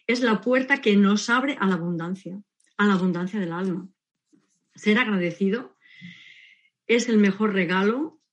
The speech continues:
que le podemos dar a nuestro cuerpo físico, a nuestra mente y a nuestro espíritu para reconocer la abundancia que todos tenemos y que nos pertenece por derecho divino también.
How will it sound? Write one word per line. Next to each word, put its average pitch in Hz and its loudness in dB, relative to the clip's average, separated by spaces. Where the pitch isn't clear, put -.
que 196 2
le 175 2
podemos 202 -2
dar 165 -2
a 190 0
nuestro 175 -2
cuerpo 214 0
físico, 160 -6
a 190 -2
nuestra 180 0
mente 175 0
y 180 -4
a 175 0
nuestro 175 -4
espíritu 220 -2
para 190 2
reconocer 175 -2
la 180 0
abundancia 180 -2
que 202 -4
todos 160 -4
tenemos 160 -6
y 226 -4
que 196 0
nos 180 -2
pertenece 190 0
por 165 -6
derecho 160 -6
divino 170 -6
también. 156 -4